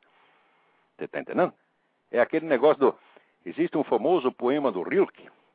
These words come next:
que se chama Torso Arcaico de Apolo, onde ele descreve, vamos dizer, a perfeição do corpo de Apolo numa estátua que ele viu. E a, a, é um soneto, são quatorze linhas.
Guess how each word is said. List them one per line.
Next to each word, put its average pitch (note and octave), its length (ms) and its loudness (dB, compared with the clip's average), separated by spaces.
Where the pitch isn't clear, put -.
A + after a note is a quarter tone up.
que F#2 100 -14
se - 60 -18
chama A2 260 -6
Torso E3 340 4
Arcaico C#3 460 0
de A#2 80 2
Apolo, F#2+ 420 0
onde G2+ 200 -6
ele C3 100 -4
descreve, C#3+ 760 0
vamos G2 140 -6
dizer, G2 140 2
a - 40 -8
perfeição C3 600 0
do G#2 100 -4
corpo - 280 -6
de G#2 60 0
Apolo A#2 380 2
numa F2+ 180 -8
estátua A#2 400 -2
que - 80 -16
ele C#2+ 100 -12
viu. D#3+ 240 2
E G#2+ 160 -4
a, C2+ 160 -10
a, F2+ 120 -6
é A#2+ 120 0
um C3 140 0
soneto, C#3 440 0
são F2+ 120 -6
quatorze C3+ 420 -2
linhas. C3 240 -4